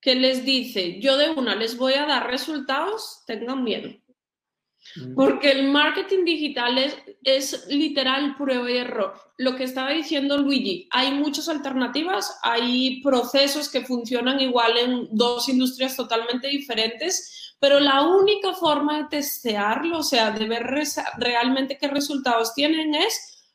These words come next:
Speaker 1: probarlo. Lo pruebo, lo optimizo, lo vuelvo a probar.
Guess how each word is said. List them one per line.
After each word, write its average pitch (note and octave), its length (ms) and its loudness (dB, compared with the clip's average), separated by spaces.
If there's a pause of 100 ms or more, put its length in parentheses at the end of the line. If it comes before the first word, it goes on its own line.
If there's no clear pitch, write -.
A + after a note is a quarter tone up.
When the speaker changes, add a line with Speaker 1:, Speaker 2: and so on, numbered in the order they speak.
Speaker 1:
probarlo. B3 580 4 (520)
Lo A3 280 2
pruebo, D4+ 380 4 (180)
lo C4+ 140 4
optimizo, C#4 640 0
lo D4+ 160 4
vuelvo A3+ 260 4
a A3+ 100 0
probar. A#3+ 340 0